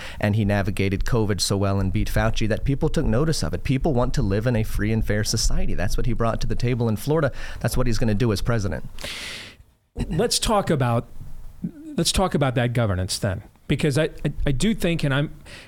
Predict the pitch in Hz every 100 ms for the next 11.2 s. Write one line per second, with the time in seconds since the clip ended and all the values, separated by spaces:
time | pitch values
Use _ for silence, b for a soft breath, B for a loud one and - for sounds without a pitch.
0 | B 151 165 175 151 - 151 135 131 123
1 | 127 - 127 113 113 131 - - 113 117
2 | 131 139 131 117 107 107 - - - 131
3 | 143 131 135 139 - 131 170 185 151 156
4 | - 139 131 - 127 127 120 113 - B
5 | B B B - 139 127 127 - 135 135
6 | 131 120 120 - 151 170 170 160 160 -
7 | 156 156 147 139 131 127 - - 156 139
8 | 110 104 - 123 110 107 - 117 - 123
9 | 113 117 117 104 90 - - - - _
10 | - B B B B B - 117 113 117
11 | 120